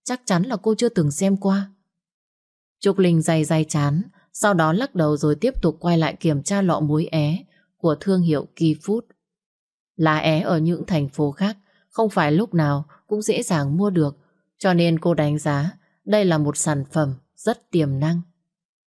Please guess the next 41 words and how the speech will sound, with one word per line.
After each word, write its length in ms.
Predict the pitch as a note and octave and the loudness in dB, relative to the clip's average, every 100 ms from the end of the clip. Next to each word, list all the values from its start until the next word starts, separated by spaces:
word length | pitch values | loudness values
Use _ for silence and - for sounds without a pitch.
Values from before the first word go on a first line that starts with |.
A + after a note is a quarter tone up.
| _ _ - | _ _ -2
Trúc 180 | A3 | 0
Linh 220 | G3+ F3+ E3 | 4 2 4
ghi 180 | E3 D#3+ | 2 4
chú 220 | D#3 E3 | 2 2
vào 180 | F3+ D3 | 0 0
ô 180 | E3+ | 0
chọn 220 | E3 E3 - | 0 -2 -2
sản 220 | D#3 C#3+ | -4 -2
phẩm, 300 | D#3+ D3 C#3 - _ _ | -2 -2 -4 -10 _ _
ngày 180 | - D#3 | -2 0
mai 240 | D#3 F#3 F3+ | 2 2 0
cô 180 | G3+ | -2
sẽ 180 | G3+ - | -4 -2
bàn 240 | G3+ D3+ C#3+ | -2 -2 0
giao 240 | F3 F3 | 0 0
cho 160 | E3+ F#3 | 0 -2
trợ 220 | E3 D3 | -2 -2
lý, 280 | C#3+ C#3+ - _ _ - | -2 -2 -4 _ _ -2
thương 220 | G#3+ F#3 | 2 4
lượng 240 | F3+ C#3+ | 4 2
hợp 200 | D#3 D3+ | 0 -2
đồng 240 | C#3+ D3 C3+ | 0 -2 0
với 160 | D3+ | -2
công 220 | E3 F#3 E3+ | 0 -2 0
ty 160 | E3+ | -2
Key 220 | D#3+ D#3 D3 | 0 -2 -2
Food. 140 | F#3 G#3+ - _ _ _ _ _ _ _ _ _ _ | -4 -8 -10 _ _ _ _ _ _ _ _ _ _
Sau 240 | - F#3+ F3+ | -4 0 0
khi 200 | F#3+ F3+ | 2 2
làm 260 | D#3 C#3+ | 2 0
thêm 220 | C#3+ F3+ D#3+ | 0 0 2
một 100 | C#3 | 0
số 240 | - D#3 | -2 0
việc 240 | G3 - | 0 0
nữa, 260 | E3 F3+ A3 - _ _ | -2 -4 -6 -14 _ _
Trúc 180 | A#3 G#3 | -2 2
Linh 240 | F#3 F3 | 2 2
thay 160 | F#3 F3+ | 2 0
vì 200 | D3+ C#3 | 2 2
đi 140 | E3 | 2
ngủ, 340 | F3 F3+ C#3 | 4 2 0